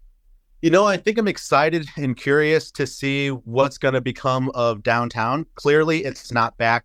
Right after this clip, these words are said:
to normal, um, but we are seeing week over week the foot traffic getting better and better. Uh, I'm excited to see the efforts of Meet Minneapolis and the Downtown Council and Hospitality Minnesota, um,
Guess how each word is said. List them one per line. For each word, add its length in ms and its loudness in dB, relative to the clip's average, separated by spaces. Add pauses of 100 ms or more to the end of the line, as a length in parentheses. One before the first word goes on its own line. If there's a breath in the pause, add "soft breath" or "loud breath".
to 160 -4
normal, 460 -2 (500)
um, 540 0 (400)
but 180 4
we 100 0
are 200 4
seeing 380 -4
week 260 -2
over 260 0
week 300 -4
the 100 -6
foot 240 -4
traffic 380 0
getting 240 -2
better 260 2
and 160 -4
better. 360 0 (520)
Uh, 320 -2
I'm 80 -4
excited 360 0
to 60 -4
see 200 -4
the 180 -6
efforts 540 -2
of 260 0
Meet 260 -4
Minneapolis 720 -2
and 60 -6
the 40 -8
Downtown 440 -6
Council 600 4
and 140 -4 (100)
Hospitality 640 0
Minnesota, 760 0 (460)
um, 380 0